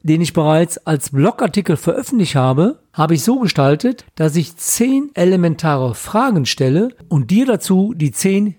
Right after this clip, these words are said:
wichtigsten Antworten gebe. Mit dem Ziel, dieses komplexe Thema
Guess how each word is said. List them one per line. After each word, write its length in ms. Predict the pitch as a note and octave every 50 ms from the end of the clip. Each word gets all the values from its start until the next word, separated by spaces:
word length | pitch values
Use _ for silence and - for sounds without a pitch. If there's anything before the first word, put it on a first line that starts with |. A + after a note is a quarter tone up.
| _
wichtigsten 760 | - C3 C#3 E3 D#3+ - F3+ D#3+ - - - F3+ F3 F3 - - _ _ _
Antworten 520 | - G3+ A3+ A3 - G3 E3 - - C#3
gebe. 380 | A2+ A#2 A#2+ A2 G#2+ A2 G#2+ F#2+ - _ _ _ _ _
Mit 160 | - D3+ C#3+
dem 140 | D3 C3+ B2
Ziel, 420 | - - A#3 A3 E3 D3+ G3 A3 - _ -
dieses 260 | G3+ A#3+ C4+ G#3+ -
komplexe 500 | - G3+ E3 - - A#3+ A#3 - - F#3+
Thema 400 | - F#3+ G3 F#3+ F#3+ G3 G3